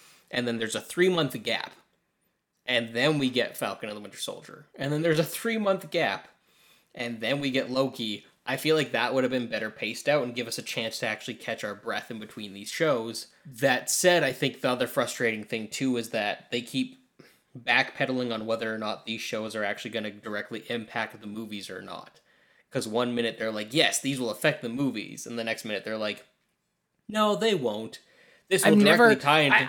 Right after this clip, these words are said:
Speaker 2: I've never heard them say, "No, they won't." Like,
Speaker 1: I've
Speaker 2: Fal-,
Speaker 1: heard it a few
Speaker 2: Falcon
Speaker 1: ti-
Speaker 2: is, like,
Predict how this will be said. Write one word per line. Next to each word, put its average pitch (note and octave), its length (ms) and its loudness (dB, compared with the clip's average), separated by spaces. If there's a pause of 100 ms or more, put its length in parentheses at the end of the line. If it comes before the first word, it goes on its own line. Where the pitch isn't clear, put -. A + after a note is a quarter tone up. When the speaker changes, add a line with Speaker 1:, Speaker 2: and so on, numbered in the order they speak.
Speaker 2:
I've F#3 180 4
never G3+ 380 8
heard F#3+ 220 8
them F3+ 140 0
say, D#3+ 200 2
"No, D3+ 280 2
they C3+ 120 0
won't." A#2 440 -8 (340)
Like, F3 180 4
Speaker 1:
I've D3 60 4
Speaker 2:
Fal-, F#3+ 140 12
Speaker 1:
heard E3 80 8
it D#3 100 8
a - 40 10 (120)
few G#3 100 8
Speaker 2:
Falcon C4+ 120 8
Speaker 1:
ti- G3 120 2
Speaker 2:
is, G3+ 240 6
like, F3 240 4